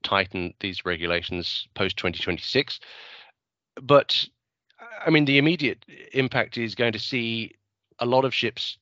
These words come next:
rated below C in that A to E rate, rating that you've just mentioned. I mean, where do you see M S C?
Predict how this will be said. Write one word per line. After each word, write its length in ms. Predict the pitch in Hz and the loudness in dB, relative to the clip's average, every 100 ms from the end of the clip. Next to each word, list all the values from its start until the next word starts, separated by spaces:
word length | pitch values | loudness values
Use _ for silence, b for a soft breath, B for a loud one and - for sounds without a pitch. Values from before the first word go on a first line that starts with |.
| _ | _
rated 440 | 117 117 - 104 - | -2 -2 -2 -6 0
below 340 | 120 110 107 | 2 4 2
C 360 | 101 - 107 73 | 0 0 0 0
in 120 | 104 | 0
that 180 | 110 - - | 0 -2 -4
A 200 | 120 120 | -2 0
to 260 | 117 131 123 | -2 -6 -4
E 220 | 110 101 | -4 -4
rate, 300 | 98 101 98 - - - | -2 -4 -4 -16 -16 -4
rating 400 | 117 - 95 95 | -4 -2 -4 -4
that 120 | - | -6
you've 140 | 101 92 | -6 -4
just 180 | 98 | -2
mentioned. 400 | 104 95 - 78 78 | 0 -2 -2 -8 -6
I 60 | 107 | -4
mean, 160 | 110 - | -4 -6
where 400 | 120 143 165 160 | 2 8 8 6
do 240 | 127 143 | 0 -6
you 140 | 147 | -4
see 480 | 135 - 135 123 113 _ _ _ _ _ _ - | -4 -2 0 0 -4 _ _ _ _ _ _ 0
M 140 | 123 | 6
S 140 | 117 107 | 6 4
C? 640 | - - - 127 82 78 | 0 0 2 2 2 -2